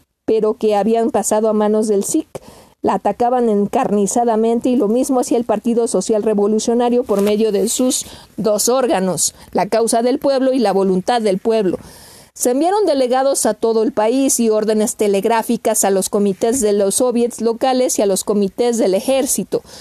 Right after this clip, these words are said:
con el fin de suspender o retardar las elecciones. Se votaron resoluciones solemnes contra el Congreso y se declaró que la reunión de este en una fecha tan próxima a la de la Asamblea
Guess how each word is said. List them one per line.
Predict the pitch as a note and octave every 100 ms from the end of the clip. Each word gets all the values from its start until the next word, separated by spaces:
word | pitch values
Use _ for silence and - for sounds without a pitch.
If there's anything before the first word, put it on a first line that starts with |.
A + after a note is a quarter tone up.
| - - -
con | A#3 A3+
el | A3+
fin | A3+ D4 C4+
de | B3+
suspender | B3+ A3+ B3+ B3 C4 B3
o | - F#3
retardar | G3+ G3 G#3 G3+ A3 G#3 -
las | A#3+ - G3+
elecciones. | F#3 F3 - G#3 G3 E3 - - - -
Se | G#3+
votaron | G3+ G3+ A3+ A#3+ A#3
resoluciones | A#3 A3+ A#3 A3+ A#3 B3 B3 -
solemnes | A3+ B3 B3+ C4 -
contra | A3 A3
el | A3
Congreso | B3 C4 C4+ E4+ B3+
y |
se | - G3
declaró | F#3+ G3 G#3 A#3+ B3
que | A#3
la | G3+ G3
reunión | G3 G#3 A3 A3
de | G#3+
este | A3+ - G#3+
en | G#3
una | G#3
fecha | G3 G#3+ - G3+
tan | G3 G3+
próxima | A#3 C4 A3+ G3
a | E3
la | F3+
de | F#3+
la | F#3
Asamblea | F3 A3+ A#3 A#3+ A#3